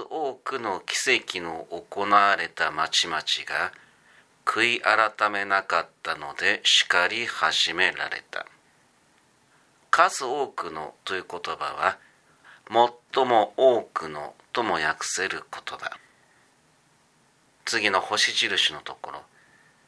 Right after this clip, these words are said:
キリストの何とかして救われてほしいとの御心と願いが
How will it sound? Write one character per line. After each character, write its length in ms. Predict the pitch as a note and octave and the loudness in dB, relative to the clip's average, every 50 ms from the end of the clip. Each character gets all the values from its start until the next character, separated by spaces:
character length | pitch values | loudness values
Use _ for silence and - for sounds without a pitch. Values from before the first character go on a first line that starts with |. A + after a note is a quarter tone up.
| _ _ _ _ _ _ _ _ _ _ _ _ _ _ _ - | _ _ _ _ _ _ _ _ _ _ _ _ _ _ _ -2
キ 140 | - A#2 G#2 | 0 2 2
リ 120 | G#2 G2+ | 2 2
ス 80 | - - | 2 0
ト 100 | G2 F#2+ | 0 0
の 220 | F#2 F#2 F#2 - - _ _ _ _ _ _ _ _ _ _ _ _ _ _ | 0 0 -2 -2 -6 _ _ _ _ _ _ _ _ _ _ _ _ _ _
何 300 | F#2+ G2+ B2 D#3+ G3 G#3 | 2 4 4 4 4 2
と 140 | F#3+ D#3+ C#3 | -4 -6 -2
か 140 | B2+ B2 A2+ | 0 0 0
し 100 | - - | 0 -2
て 160 | - - G#2+ | -4 -4 -4
救 300 | G2+ - - - - B2+ | -4 -4 -6 -4 0 2
わ 80 | B2+ B2 | 2 4
れ 120 | A#2+ A#2+ | 2 2
て 140 | A#2 - A#2+ | 0 -2 -4
ほ 220 | A#2 - - B2 | -2 -2 0 2
し 260 | A#2+ - - C#3+ C3 A#2+ | 4 4 4 4 2 2
い 80 | - | 0
と 160 | - - B2 | -2 -2 0
の 160 | A#2 A2 G2 F2 | 0 0 0 0
御 140 | F2 F#2 | -2 -4
心 480 | F2+ - G#2+ G#2 - - A2 G#2+ G#2+ G2+ | -2 -2 -2 -2 0 0 2 2 2 0
と 260 | - - G#2 G2+ G2 | 0 -2 -2 -2 0
願 200 | F#2+ F#2 F#2+ G2 G2 B2 A#2+ A2+ G2+ | 0 2 0 2 4 4 2 2 0
い 80 | F2 | -2
が 240 | D#2+ D#2 D#2 D2+ | -6 -6 -6 -6